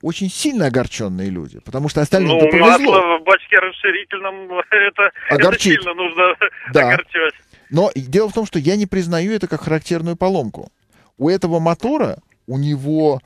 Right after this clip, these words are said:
Speaker 1: э, степень инженерной гениальности и ресурс, они очень высокие. Да, не везёт. Да, есть, э, ситуации, когда проспал, а тем более, что сервису ему, если официальному, ему же нужно заказ на ряд закрыть, а не проблему решить.
Speaker 2: Мгм.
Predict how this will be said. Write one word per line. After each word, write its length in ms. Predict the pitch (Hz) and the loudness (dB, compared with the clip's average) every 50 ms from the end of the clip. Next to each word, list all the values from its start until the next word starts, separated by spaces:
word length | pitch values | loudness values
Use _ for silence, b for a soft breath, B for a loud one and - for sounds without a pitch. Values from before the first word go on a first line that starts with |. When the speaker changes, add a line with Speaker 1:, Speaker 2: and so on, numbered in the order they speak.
| _ _ _ _ _ _ - | _ _ _ _ _ _ -12
Speaker 1:
э, 420 | - 113 113 117 117 117 113 113 110 | -6 -4 -4 -2 -2 -2 -2 -4 -4
степень 420 | - - 180 175 - 151 143 143 - | -4 -4 -4 -2 -2 -2 -6 -6 -6
инженерной 580 | - 147 135 113 143 160 175 175 160 147 139 135 | -4 -4 -4 -2 -2 -2 -2 -2 -2 -2 -4 -4
гениальности 880 | 127 127 135 151 170 170 156 127 117 113 104 101 - - - 92 87 - _ | -4 -4 -2 0 2 2 2 0 0 -2 -4 -8 -10 -12 -12 -12 -12 -12 _
и 200 | - 120 123 - - | -12 -10 -10 -8 -8
ресурс, 600 | - 117 123 117 - - 214 262 285 - - - _ _ _ _ _ _ - | -8 -8 -8 -8 -6 -4 -4 -4 -6 -8 -14 -20 _ _ _ _ _ _ -8
они 220 | - 117 123 127 - - | -6 -6 -6 -6 -8 -6
очень 340 | 160 160 - - 92 101 101 | -4 -4 -4 -4 -6 -8 -6
высокие. 600 | 95 101 - - 92 73 - - - 57 55 - - _ b b b b - - - - - | -6 -8 -8 -10 -12 -12 -14 -16 -20 -20 -20 -20 -20 _ b b b b -20 -18 -12 -4 2
Да, 140 | 180 208 269 | 2 2 2
не 120 | 294 294 | 2 0
везёт. 380 | 262 262 196 143 147 151 147 - - - | 0 0 0 2 2 0 0 -2 -6 -8
Да, 280 | 107 117 170 214 240 139 | -2 2 2 2 2 2
есть, 420 | 135 127 175 240 254 - - - | 0 0 0 0 0 -2 -4 -2
э, 260 | 139 143 139 139 135 120 139 135 135 135 | 0 0 0 0 -2 -4 -4 -4 -4 -4
ситуации, 420 | 123 - - - 202 247 - - 170 | -4 -4 0 0 0 2 2 0 0
когда 260 | - 139 135 165 208 | 0 0 0 0 0
проспал, 680 | - - 180 202 - - _ - 120 110 117 139 165 - b b b b b | 0 0 -2 -2 -2 -4 _ -2 0 0 0 -2 -4 -10 b b b b b
а 120 | - 123 | -4 -4
тем 160 | - 147 151 | -2 -2 0
более, 200 | 160 180 165 160 | 0 0 0 0
что 200 | 143 - - 151 | -2 -4 -4 -6
сервису 480 | 143 - - 190 170 147 131 113 - 117 | -4 -2 -2 -2 0 -2 -4 -4 -4 -6
ему, 420 | 113 71 80 117 131 135 131 117 | -6 -6 -6 -8 -8 -6 -6 -4
если 220 | 113 120 110 - 117 | -4 -4 -2 -2 -2
официальному, 540 | 110 120 139 - - 120 101 95 92 95 107 | -2 -2 -4 -2 -2 -2 -2 -2 -4 -6 -6
ему 160 | 123 135 135 | -6 -6 -6
же 80 | 123 | -6
нужно 420 | 135 139 135 127 131 135 131 113 - | -6 -8 -8 -8 -8 -10 -10 -8 -6
заказ 320 | - 147 143 - 143 - | -6 -6 -4 -4 -4 -4
на 60 | - | -2
ряд 160 | 214 302 311 247 | -2 -2 -2 -2
закрыть, 340 | 175 127 - 98 87 - | -2 -4 -4 -6 -10 -10
а 60 | - - | -8 -8
не 80 | 120 | -8
проблему 400 | - - 139 143 139 123 107 98 95 | -4 -4 -4 -2 -2 -2 -4 -4 -6
решить. 300 | 87 80 - - - - | -8 -10 -12 -12 -14 -14
Speaker 2:
Мгм. 80 | 143 | -14